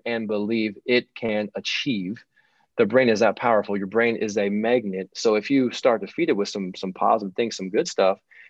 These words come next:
and, and change what you verbalize and change what you focus on. A lot of people focus on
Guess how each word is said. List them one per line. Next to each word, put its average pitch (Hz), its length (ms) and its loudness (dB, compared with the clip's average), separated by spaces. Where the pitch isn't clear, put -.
and, 101 480 2
and 101 180 0
change 120 480 2
what 110 200 2
you 101 100 -2
verbalize 101 680 2
and 95 120 -4
change 113 260 0
what 104 160 -2
you 98 60 -4
focus - 380 2
on. 95 100 0
A 98 60 0
lot 120 120 4
of 160 60 0
people 139 240 2
focus 107 300 0
on 87 120 -4